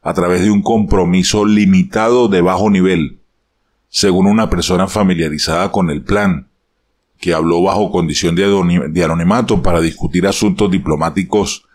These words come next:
muy delicados. El nivel de compromiso sería menor que la que tiene actualmente Estados Unidos,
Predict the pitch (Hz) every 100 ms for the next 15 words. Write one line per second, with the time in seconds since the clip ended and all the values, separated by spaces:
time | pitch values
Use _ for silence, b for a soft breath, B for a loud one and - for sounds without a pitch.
0 | b b - 92 101 98 90 - 95 95
1 | 76 - - _ _ _ _ _ _ b
2 | b b - 90 110 113 107 110 127 127
3 | 104 104 98 95 113 107 98 92 101 107
4 | 107 101 113 107 95 85 82 92 78 95
5 | 95 - 98 95 95 104 101 - 95 92
6 | 82 95 113 98 - -